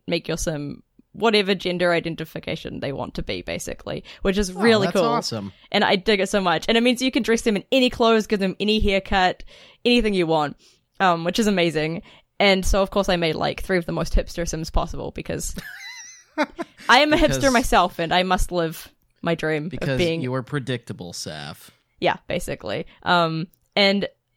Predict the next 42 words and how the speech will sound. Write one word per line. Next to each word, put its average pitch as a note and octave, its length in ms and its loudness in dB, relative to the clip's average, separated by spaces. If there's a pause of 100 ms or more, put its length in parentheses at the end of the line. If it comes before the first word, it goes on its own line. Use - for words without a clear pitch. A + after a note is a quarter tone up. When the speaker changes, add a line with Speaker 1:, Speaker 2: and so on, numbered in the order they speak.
Speaker 1:
I A#3+ 120 6
like C4+ 520 2 (480)
the B3+ 120 2
social B3 380 2
interaction A3 580 0
things F#3+ 220 -2
they F3 100 2
have F3 240 0
when F#3 120 0
you F#3 80 0
go F3+ 200 2
out F#3 200 2
to F#3+ 220 0
events G#3 380 -4
with A#3+ 80 2
other A#3 200 2
Sims A3+ 520 0
or F3+ 140 2
you F3 140 -2
throw F#3 280 0
an F#3+ 60 4
event F3 180 0
yourself, F3 340 0
like F3 140 -4
a D3+ 60 -4
wedding F3 360 0
or D#3+ 40 -4
a D#3 60 -4
birthday A3 280 0
party. G#3+ 280 2
It - 140 0
gives F#3+ 300 -2
you A3 320 2 (580)
goals A3 440 2
you C#4 100 2
have C#4 140 2
to C#4+ 100 0
reach - 420 -6 (200)
so G3+ 180 2
that G3 120 2
you F#3 140 -2
know F3 580 2